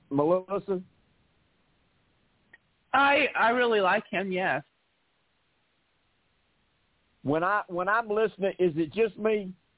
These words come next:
Speaker 1: When I'm listening to Drew talk, it's like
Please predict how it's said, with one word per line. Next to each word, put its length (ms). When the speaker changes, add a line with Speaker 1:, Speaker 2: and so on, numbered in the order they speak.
Speaker 1:
When 200
I'm 220
listening 400
to 80
Drew 440
talk, 480
it's 200
like 300